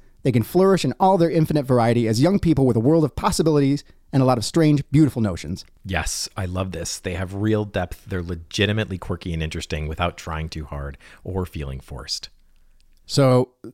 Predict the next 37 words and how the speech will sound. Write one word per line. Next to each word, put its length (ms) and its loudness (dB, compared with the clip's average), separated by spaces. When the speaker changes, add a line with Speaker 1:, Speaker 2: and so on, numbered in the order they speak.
Speaker 1:
some 180 0
of 40 2
the 40 4
main 160 2
characters 300 2
in 80 4
the 40 4
movie, 100 4
we 120 4
have 120 2
Chris, 360 -2
Val 220 2
Kilmer, 360 0
Mitch, 460 2
who 180 4
is 200 4
very 320 2
believable 440 2
as 140 -2
this 120 2
straight-laced, 500 0
smart 300 0
kid. 340 -2
Um, 500 0
there's 200 2
a 40 2
scene 200 4
where 100 2
he 80 2
calls 280 0
home 320 2
and 80 -4
he's 120 -2
crying 380 0
to 60 2
his 140 2
just 220 -2